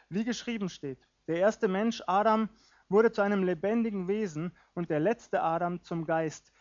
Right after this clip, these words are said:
der lebendig macht. Aber nicht der geistliche Leib ist der erste, sondern der natürliche, danach der geistliche. Der erste Mensch ist von der Erde und irdisch.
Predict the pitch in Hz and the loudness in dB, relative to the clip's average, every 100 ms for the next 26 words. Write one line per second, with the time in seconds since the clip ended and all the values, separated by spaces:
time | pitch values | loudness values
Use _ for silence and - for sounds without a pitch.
0 | _ 165 156 160 151 147 131 127 131 _ | _ -2 0 -2 -2 -4 -6 -10 -14 _
1 | _ _ _ _ _ - 247 311 320 240 | _ _ _ _ _ -4 0 0 0 0
2 | 196 165 190 202 - 165 160 156 180 196 | 2 2 2 2 -4 -6 -2 0 0 -2
3 | 185 190 185 190 - 220 202 _ _ - | -6 -4 -2 -4 -2 -4 -4 _ _ -4
4 | 185 196 190 185 180 180 - 202 135 127 | -2 0 0 0 -2 -2 -4 -4 -4 -8
5 | - - _ _ - 156 165 208 147 - | -18 -20 _ _ -4 0 4 4 4 -2
6 | 147 135 131 143 - 175 - - _ _ | -10 -6 -8 -10 -16 -20 -20 -20 _ _
7 | _ _ - _ 180 202 277 - 240 208 | _ _ -20 _ 0 4 4 4 2 2
8 | 240 240 - 233 226 208 214 156 156 180 | 0 -2 -4 0 0 2 0 0 -2 -4
9 | 202 175 135 - | -4 -4 -6 -14